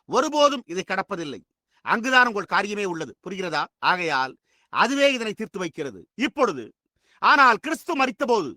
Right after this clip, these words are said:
அவர் கிறிஸ்துவாய் இருந்தார் என்று ஒவ்வொரு காரியமும் சாட்சி பகர வேண்டியதாய் இருந்தது. இப்பொழுது நாம் உங்களுடைய கேள்விக்கு செல்வோம். முதலாவது காரியம், நட்சத்திரங்கள் ஒளி கொடுக்க மறுத்துவிட்டன. சூரியனோ அஸ்தமித்து விட்டது. சந்திரனும் தன்னுடைய ஒளியை கொடுக்கவில்லை.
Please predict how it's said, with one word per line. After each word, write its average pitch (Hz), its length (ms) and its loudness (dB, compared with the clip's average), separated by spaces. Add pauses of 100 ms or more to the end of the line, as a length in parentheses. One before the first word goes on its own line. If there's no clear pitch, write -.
(480)
அவர் 233 260 2
கிறிஸ்துவாய் 302 520 0
இருந்தார் 277 340 2
என்று 240 200 -4
ஒவ்வொரு 269 320 0
காரியமும் 220 520 0 (340)
சாட்சி 269 320 0
பகர 262 220 0
வேண்டியதாய் 226 380 0
இருந்தது. 170 340 -4 (460)
இப்பொழுது 254 360 -2
நாம் 185 260 6 (340)
உங்களுடைய 285 440 0
கேள்விக்கு 254 440 -6
செல்வோம். 160 340 -8 (200)
முதலாவது 269 460 0
காரியம், 185 440 -2 (400)
நட்சத்திரங்கள் 240 640 -2 (180)
ஒளி 233 220 -4
கொடுக்க 240 280 -4
மறுத்துவிட்டன. 180 520 -8 (540)
சூரியனோ 294 460 -2 (140)
அஸ்தமித்து 226 440 -6
விட்டது. 175 320 -8 (540)
சந்திரனும் 277 480 -2
தன்னுடைய 254 340 -4
ஒளியை 240 240 -2
கொடுக்கவில்லை. 180 540 -8